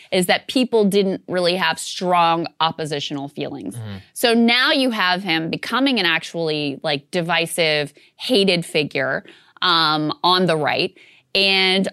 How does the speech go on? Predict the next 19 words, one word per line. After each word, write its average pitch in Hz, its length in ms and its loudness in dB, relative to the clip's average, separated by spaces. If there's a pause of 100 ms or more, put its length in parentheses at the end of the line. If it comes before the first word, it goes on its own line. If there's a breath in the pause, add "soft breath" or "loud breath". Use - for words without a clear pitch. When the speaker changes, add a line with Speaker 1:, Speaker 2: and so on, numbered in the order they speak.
Speaker 1:
among 196 280 2
the 196 60 2
Democratic 233 640 0
base, 190 520 0
people 233 440 -2
are 233 340 4
really 226 340 0
not 269 180 2
impressed. 277 680 0 (100)
Um, 196 320 4
they're 190 140 2
not 214 180 2
feeling 254 220 -2
great 254 380 0
about 214 300 2
how 208 180 0
things 220 200 -2
are 196 80 2
going. 180 440 0